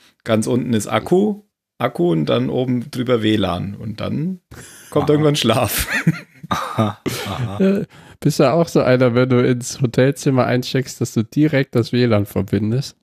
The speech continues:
Speaker 1: Nicht mehr so oft, weil ich ja inzwischen ganz gutes vier G, äh, Rate hab.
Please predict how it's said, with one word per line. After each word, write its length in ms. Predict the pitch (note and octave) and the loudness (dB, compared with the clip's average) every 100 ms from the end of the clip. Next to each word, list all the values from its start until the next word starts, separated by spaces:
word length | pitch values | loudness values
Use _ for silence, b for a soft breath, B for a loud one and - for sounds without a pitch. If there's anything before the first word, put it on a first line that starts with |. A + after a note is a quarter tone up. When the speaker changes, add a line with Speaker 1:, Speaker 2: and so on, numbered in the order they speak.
| _ - | _ -10
Speaker 1:
Nicht 720 | D#3 D#3+ E3+ E3+ E3+ E3 E3+ | -6 -2 -2 0 0 -2 0
mehr 120 | F3 | 0
so 140 | E3+ D3 | 2 2
oft, 340 | F#3 A#3 - | 2 -2 -2
weil 240 | D3+ D3+ | 2 2
ich 160 | D#3+ - | 0 0
ja 140 | C#3 D3+ | -2 0
inzwischen 600 | C#3 C3 C#3+ - D3 C#3+ | -2 -4 -4 -2 -2 0
ganz 260 | C3+ C#3 | 0 0
gutes 640 | - C#3 C#3+ C#3+ C3+ - - | 0 -2 2 2 0 -6 -8
vier 240 | - C#3 | -2 -2
G, 500 | C#3 C3+ C3+ C3 B2+ A#2 _ _ _ _ _ _ _ _ C3 | 0 0 2 0 -2 -6 _ _ _ _ _ _ _ _ -4
äh, 60 | |
Rate 640 | A#2 A2+ A2+ G2+ G#2 G#2+ | 0 0 0 0 0 -2
hab. 280 | A2 - - | -2 -6 -14